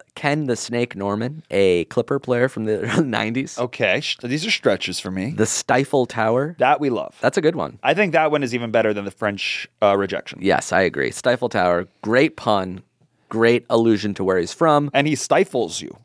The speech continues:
Speaker 1: That's right.
Speaker 2: It, everything's perfect about that one.
Speaker 1: That's correct.
Speaker 2: Mm-hmm.
Speaker 1: But none of them cracked my top three.
Speaker 2: Okay, you haven't touched, mm, any. Oh, yep. Okay, you have one on my top five.
Speaker 1: So, show, third place,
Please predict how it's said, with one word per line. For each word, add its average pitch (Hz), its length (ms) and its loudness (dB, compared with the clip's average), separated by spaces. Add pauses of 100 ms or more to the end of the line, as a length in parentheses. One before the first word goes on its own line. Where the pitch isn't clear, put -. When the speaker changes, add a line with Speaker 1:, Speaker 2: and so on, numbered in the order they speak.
Speaker 1:
That's 98 220 0
right. 101 260 2
Speaker 2:
It, - 120 -10
everything's 151 460 2
perfect - 380 0
about 85 260 -8
that - 160 -6
one. - 140 -14
Speaker 1:
That's 80 240 0
correct. 104 380 2
Speaker 2:
Mm-hmm. 104 260 -8 (240)
Speaker 1:
But - 220 0 (360)
none 139 200 0
of 214 60 4
them 190 100 0
cracked 120 300 0
my 87 100 -6
top 85 220 -6
three. 85 240 -6 (140)
Speaker 2:
Okay, 123 200 2
you 120 140 2
haven't 147 240 2
touched, 147 300 -4
mm, 127 720 -10
any. 175 260 0
Oh, 165 200 2
yep. - 260 0
Okay, 131 140 2
you 117 80 4
have 107 100 0
one 104 320 2
on 95 140 -6
my 92 160 -4
top - 340 -8
five. - 420 -10
Speaker 1:
So, 98 800 2 (180)
show, 131 500 0 (360)
third 151 260 -2
place, 110 420 -2